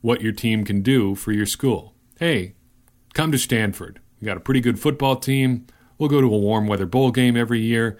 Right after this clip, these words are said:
You can go to the games at the stadium and have a real good time." That's the extent of most people's interaction with their college football team.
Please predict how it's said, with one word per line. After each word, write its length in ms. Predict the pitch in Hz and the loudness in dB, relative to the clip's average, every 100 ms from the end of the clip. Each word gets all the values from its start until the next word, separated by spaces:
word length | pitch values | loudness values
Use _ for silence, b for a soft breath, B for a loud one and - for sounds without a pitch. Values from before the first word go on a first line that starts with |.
| b | b
You 80 | - | -12
can 160 | - 101 | -6 -2
go 180 | 135 131 | 0 0
to 60 | |
the 80 | 120 | 0
games 340 | 110 113 110 | 0 -2 -2
at 60 | 101 | -6
the 80 | 98 | -10
stadium 360 | - 107 104 | -4 -4 -2
and 100 | 95 | -4
have 180 | 95 117 | -6 -4
a 40 | 107 | 0
real 240 | 98 101 | 0 0
good 240 | 101 90 | -2 -6
time." 260 | 87 90 76 _ _ _ - | -6 -10 -10 _ _ _ -4
That's 300 | 131 139 - | 0 0 -2
the 160 | 127 | 0
extent 400 | 120 - 113 107 | 0 0 -4 -2
of 120 | 101 92 | -4 -4
most 280 | 104 92 | -2 -2
people's 300 | 107 98 92 | -4 -4 -6
interaction 680 | 85 104 98 98 95 - 90 | -6 -4 -4 -4 -4 -6 -8
with 140 | 92 | -8
their 160 | 95 92 | -8 -10
college 340 | - 92 90 | -6 -6 -6
football 400 | - 143 139 98 | -6 -6 -4 -6
team. 280 | 85 90 - | -6 -14 -18